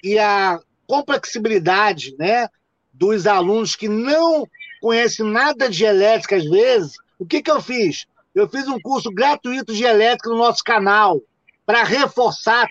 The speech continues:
todos vocês aí que não tenham conhecimento de elétrica. É grátis. Basta entrar no nosso canal, se inscrever no nosso canal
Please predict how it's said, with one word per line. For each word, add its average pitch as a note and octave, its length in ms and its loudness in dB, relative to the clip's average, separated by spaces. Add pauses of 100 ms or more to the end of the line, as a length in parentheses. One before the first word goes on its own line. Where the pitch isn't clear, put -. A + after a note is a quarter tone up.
todos D#4+ 320 0
vocês A#3+ 560 -2
aí G#3 400 0 (420)
que A#3 100 -4
não B3 180 -2
tenham C4 440 -4
conhecimento A3+ 760 -2
de F#3 100 -2
elétrica. G#3 580 0 (260)
É A#3 140 0
grátis. A3 580 0
Basta B3 340 0
entrar A#3 160 -4
no A3+ 80 0
nosso - 140 -2
canal, G#3 540 0 (200)
se G3+ 80 -8
inscrever G3+ 320 0
no G#3+ 80 0
nosso G3+ 200 0
canal G3 520 0